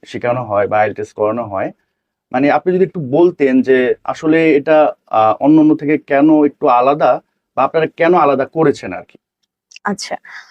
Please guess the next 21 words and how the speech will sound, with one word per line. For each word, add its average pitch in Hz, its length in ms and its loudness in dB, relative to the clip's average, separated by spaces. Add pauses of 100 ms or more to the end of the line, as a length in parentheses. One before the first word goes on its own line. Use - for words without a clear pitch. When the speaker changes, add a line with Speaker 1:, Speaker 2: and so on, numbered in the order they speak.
(260)
Speaker 2:
আমাদের 285 280 2
এখানে 330 260 4
মূলত 285 320 2
বেসিক 233 480 -2
ফাউন্ডেশন 202 520 0
কোর্স 185 300 0
করানো 170 360 -2
হয়। 175 320 -6
আমাদের 208 280 0
স্টুডেন্টরা 202 840 0
এখানে 214 360 -2
আসে 196 340 -2
যারা 240 280 2
একেবারেই 247 680 2
দুর্বল, 196 520 0
দেখে 220 240 -4
দেখে 226 180 -4
মূলত 208 380 -2
রিডিং 226 400 2
পড়তে 190 320 -4
জানে, 185 240 -2